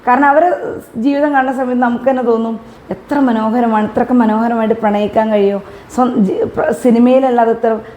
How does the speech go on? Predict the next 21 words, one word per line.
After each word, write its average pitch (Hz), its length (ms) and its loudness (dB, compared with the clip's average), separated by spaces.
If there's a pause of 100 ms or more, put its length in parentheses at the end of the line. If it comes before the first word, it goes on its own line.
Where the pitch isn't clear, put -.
(120)
പ്രണയാതുരമായ 226 680 0
നിമിഷങ്ങൾ 226 560 -2
ഉണ്ടാവുമോ? 196 540 0
ജീവിതത്തിൽ 226 360 0
ഇത്ര 240 180 -2
മനോഹരമാണോ?" 214 720 0
എന്നൊക്കെ 196 340 -4 (360)
നമുക്ക് 247 420 2
തോന്നിപ്പോവും. 214 540 0 (580)
പക്ഷേ 196 400 -2 (120)
പിന്നെ 208 260 2
അദ്ദേഹത്തോട് 220 640 2
സംസാരിച്ച് 208 680 -4
കഴിഞ്ഞ 196 220 -2
സമയത്താണ് 185 720 -6 (500)
അവൾ, 214 280 2
അപ്പോൾ 240 260 0
അദ്ദേഹം 240 480 2
പറഞ്ഞ 226 320 0
കാര്യങ്ങൾ 202 420 0
ഇത്രയൊക്കെയായിരുന്നു. 180 800 -4